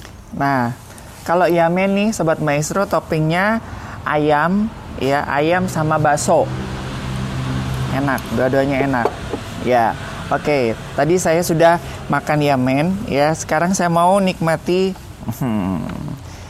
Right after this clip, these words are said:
ini wajib. Kwetiao, kwetiao gitu ya.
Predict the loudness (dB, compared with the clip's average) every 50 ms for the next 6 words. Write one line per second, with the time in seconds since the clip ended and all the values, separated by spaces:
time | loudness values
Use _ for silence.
0 | -16 -10 -6 -4 -2 0 0 0 0 -2 -2 -4 -2 -2 -2 0 0 -2 -2 -2
1 | -6 -12 -14 -14 -14 -16 -16 -16 -16 -16 -16 -18 -10 -4 -2 -2 -2 -2 -4 -2
2 | -2 0 0 0 -2 -2 -6 -10 -14 -14 -12 -6 -6 -6 -2 2 4 4 4 4
3 | 4 2 2 2 0 0 -2 -2 -4 -4 -4 -6 -4 -4 -4 -4 -4 -4 -6